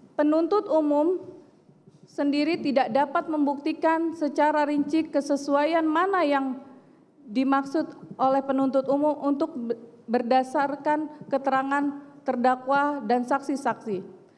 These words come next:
Sama sekali tidak ada. Tidak berlebihan jika kami mengatakan kesesuaian yang dimaksud oleh penuntut umum hanyalah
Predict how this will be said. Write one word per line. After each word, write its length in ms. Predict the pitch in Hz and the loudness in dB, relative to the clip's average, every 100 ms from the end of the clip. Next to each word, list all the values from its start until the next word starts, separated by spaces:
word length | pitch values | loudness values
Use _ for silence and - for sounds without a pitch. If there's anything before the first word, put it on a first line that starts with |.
| _ | _
Sama 320 | 285 285 302 | -2 2 0
sekali 400 | 294 294 285 294 370 | -2 0 2 2 0
tidak 240 | 285 269 | 2 2
ada. 400 | 262 262 220 185 - - - - _ _ _ _ _ _ | 2 0 2 0 -4 -16 -20 -20 _ _ _ _ _ _
Tidak 480 | 285 285 294 285 - - | 2 4 2 0 -10 -16
berlebihan 880 | 247 254 285 269 247 294 320 370 233 | -2 0 2 2 2 2 2 0 -2
jika 400 | 220 262 - 294 311 | -2 -2 0 0 0
kami 320 | 311 294 320 | -2 0 0
mengatakan 800 | 370 311 285 277 269 277 269 311 - - 277 | 0 0 0 0 -2 0 -2 -2 -8 -4 -2
kesesuaian 640 | 277 302 320 330 392 370 | 0 0 2 2 2 0
yang 160 | 330 294 | 0 0
dimaksud 480 | 269 269 269 294 | 2 0 0 -2
oleh 160 | 277 269 | 0 0
penuntut 480 | 269 262 254 262 262 | 0 -2 0 0 0
umum 400 | 262 262 330 359 | 0 2 2 0
hanyalah 560 | 294 269 269 277 311 | 0 0 0 2 0